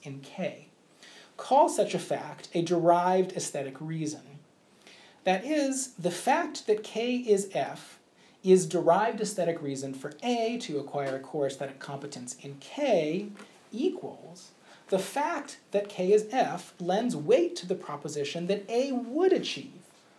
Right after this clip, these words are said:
were A to acquire core aesthetic competence in K. The fact that K is F is obviously a fact that stands K in relation to A." Hopefully it was helpful to have that printed on the handout for you. Um, oops. So applying this to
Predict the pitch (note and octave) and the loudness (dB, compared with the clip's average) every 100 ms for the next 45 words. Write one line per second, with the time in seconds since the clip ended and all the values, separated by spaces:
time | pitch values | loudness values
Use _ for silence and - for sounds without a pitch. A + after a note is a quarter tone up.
0 | _ _ E3+ F3+ F3+ E3 D3 D3 - D#3+ | _ _ 0 2 2 0 0 -2 -6 -6
1 | D3 - C3 C3 C3+ C#3 - C3+ C3 C#3 | -6 -4 -6 -6 -12 -12 -10 -10 -10 -12
2 | C#3+ - - D#3 - - - D3+ C#3 C#3 | -12 -12 -12 -14 -18 -18 -14 -12 -12 -12
3 | B2+ B2 - A#2+ A#2+ - - - C4 G3+ | -12 -14 -12 -14 -16 -20 -12 4 6 6
4 | G3+ G3+ - - - - - G#3 G#3 C#4 | 4 -6 -16 -20 -20 -18 -2 -2 2 2
5 | C4+ C4 - E3 D3+ D3+ - C#4 B3+ G#3 | 2 -4 -6 -4 0 0 2 2 2 2
6 | - D#3+ D#3+ - D#3 D3 - D#3+ D3+ - | -2 0 0 0 -6 -4 -2 -2 -4 -10
7 | C#3+ - D3+ D3 D3 D3 C#3 C3+ C3 B2 | -10 -6 -6 -6 -8 -6 -6 -8 -12 -12
8 | B2 B2 C3 C#3 - - - - A#2+ - | -10 -12 -14 -18 -18 -16 -14 -12 -12 -10
9 | F3+ G3 D#3+ - D#3+ D3+ C3 C3+ C#3 - | -8 -8 -8 -6 -6 -6 -10 -8 -10 -10
10 | B2+ B2 A#2+ A#2+ - - B2 - - - | -14 -14 -14 -16 -18 -18 -16 -16 -18 -20
11 | G#2 D3 D3 A3 - - F#3 - D3+ - | -20 -18 -14 -14 -14 -14 -14 -12 -10 8
12 | - G#3+ G3 F#3 - C4+ E4+ - - - | 12 12 8 2 -2 -4 -4 -6 -8 -8
13 | - B3+ A#3 G#3 - D4 D#4+ F4 C#4+ G#3+ | 2 6 6 6 -4 -2 0 2 4 4
14 | - - - G#3+ F3 E3+ | 2 -4 0 4 4 2